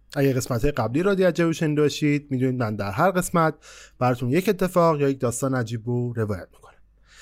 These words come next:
اگر هم قسمت‌های قبلی رادیو عجیب رو نشنیدید، پس دست بجنبونید. می‌تونید من رو از طریق اپ‌های پادگیر مثل کست باکس، گوگل پادکست، اسپاتیفای، اپل پادکست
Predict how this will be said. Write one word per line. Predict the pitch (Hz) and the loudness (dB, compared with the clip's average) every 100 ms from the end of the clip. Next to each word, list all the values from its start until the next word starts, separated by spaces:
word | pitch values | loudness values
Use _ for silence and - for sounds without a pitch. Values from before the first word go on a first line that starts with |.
| - - | -12 -4
اگر | 139 143 | 0 2
هم | 139 | 2
قسمت‌های | 131 123 127 147 | -2 -2 0 0
قبلی | 143 113 123 | 0 0 -2
رادیو | 131 107 113 | -2 -2 -4
عجیب | 107 127 | -4 -4
رو | |
نشنیدید، | 185 202 - 185 165 165 - | 0 0 0 -2 0 -2 -2
پس | 113 - | -4 0
دست | 131 123 - | 0 0 -2
بجنبونید. | 104 98 87 82 _ _ - - | -8 -8 -12 -18 _ _ -20 -6
می‌تونید | 151 143 151 | -2 0 2
من | 151 | 2
رو | 147 | 2
از | 135 - | 0 0
طریق | 127 131 | -2 2
اپ‌های | 123 120 170 | 0 2 0
پادگیر | 196 185 170 - 170 170 | 2 2 0 0 -2 0
مثل | 143 - | 0 -4
کست | - 135 175 - | 0 2 2 0
باکس، | - 156 151 | 0 0 0
گوگل | - 135 143 | -2 2 2
پادکست، | 139 143 135 - 131 131 | 2 0 0 0 -2 0
اسپاتیفای، | 127 - 135 131 123 135 127 | -6 -2 -2 -2 -2 -2 0
اپل | 127 123 135 | -2 0 -2
پادکست | 127 131 120 - 120 117 | 0 -4 -4 -2 -2 -2